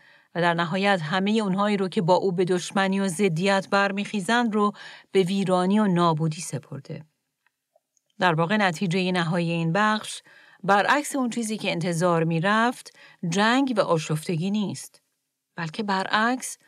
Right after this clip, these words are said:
صلح، سلامتی و آرامشه. چرا؟ چون اگه توجه کنید، در بقیهٔ آیه می‌خونیم، "او جنگ‌ها را تا کرانه‌های زمین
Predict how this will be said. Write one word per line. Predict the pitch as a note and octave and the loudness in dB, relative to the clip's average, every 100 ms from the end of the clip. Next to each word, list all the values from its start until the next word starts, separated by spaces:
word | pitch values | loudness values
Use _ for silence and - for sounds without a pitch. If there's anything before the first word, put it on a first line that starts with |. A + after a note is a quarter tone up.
| _ | _
صلح، | - - G#3 G#3+ B3+ C4+ - _ _ | -12 -6 0 4 4 2 -4 _ _
سلامتی | - - F3+ F3 E3 D#3+ D#3+ G#3+ A3+ | -10 -2 0 2 0 0 -2 -2 -2
و | G#3+ G3 | 0 -2
آرامشه. | - G3 G3 G3+ C4+ C#4 - - _ _ _ _ _ _ - | 2 2 2 -2 -2 -4 -12 -18 _ _ _ _ _ _ -14
چرا؟ | - F4 D#4+ D3+ - _ _ _ _ _ _ _ - | -8 -6 -4 -8 -12 _ _ _ _ _ _ _ -12
چون | E3 | -6
اگه | D#3+ F3+ | -4 -4
توجه | E3 E3+ D#3+ D3+ | -4 -2 -2 -2
کنید، | D#3+ E3+ E3+ G#3+ A3 - _ _ _ _ | -2 -2 0 0 -2 -6 _ _ _ _
در | E3 D#3 | -2 0
بقیهٔ | D#3+ E3 G#3+ G3+ | 0 0 0 2
آیه | F3+ F#3 G3 | 2 2 0
می‌خونیم، | F3 D#3+ F3 E3+ F3 F3 - - - - | -2 -2 -2 0 0 -2 -6 -20 -16 -4
"او | G3+ A3+ | 0 0
جنگ‌ها | F3 F#3 F3+ F3 E3+ G3 G3 | 2 4 4 2 -2 0 2
را | F#3 E3+ | 2 0
تا | E3+ D#3+ | -2 -6
کرانه‌های | - F3 E3 D#3+ D3+ E3+ D#3 | -4 -2 0 0 0 0 -2
زمین | D3+ D#3+ D3+ F3 F#3 F3+ | -2 -2 -2 0 -2 -4